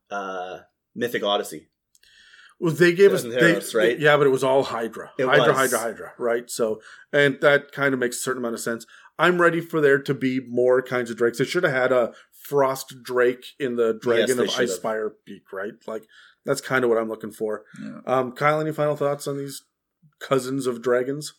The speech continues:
Speaker 3: Uh, I thought they were pretty interesting. I really like the fairy dragon. I think it's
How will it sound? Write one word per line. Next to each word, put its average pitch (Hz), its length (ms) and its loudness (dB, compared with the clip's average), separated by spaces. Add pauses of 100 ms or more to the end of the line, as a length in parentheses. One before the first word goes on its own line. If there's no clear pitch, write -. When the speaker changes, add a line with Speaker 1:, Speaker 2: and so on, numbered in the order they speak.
(100)
Speaker 3:
Uh, 311 240 -4
I 247 100 2
thought 240 160 0
they 226 80 4
were 190 60 0
pretty 208 260 0
interesting. 143 540 -4
I 143 280 2
really 143 320 2
like 131 360 0 (280)
the 117 220 -8
fairy 143 500 -2 (120)
dragon. 165 480 -2
I 123 100 -8
think 113 180 -8
it's - 540 -10